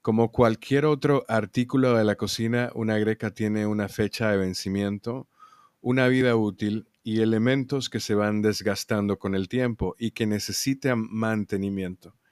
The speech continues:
Cuando una greca se ha envejecido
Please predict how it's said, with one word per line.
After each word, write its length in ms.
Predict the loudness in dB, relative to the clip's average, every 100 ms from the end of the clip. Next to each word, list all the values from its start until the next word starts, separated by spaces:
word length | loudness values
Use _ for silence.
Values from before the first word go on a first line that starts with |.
| _ _ _ _ _ _ _ -4
Cuando 260 | 0 2
una 140 | 4 4
greca 600 | 2 2 0 0 -2 -6
se 240 | -8 0
ha 200 | 0 2
envejecido 1000 | 0 -2 -2 -4 -8 -4 -2 0 -2 -6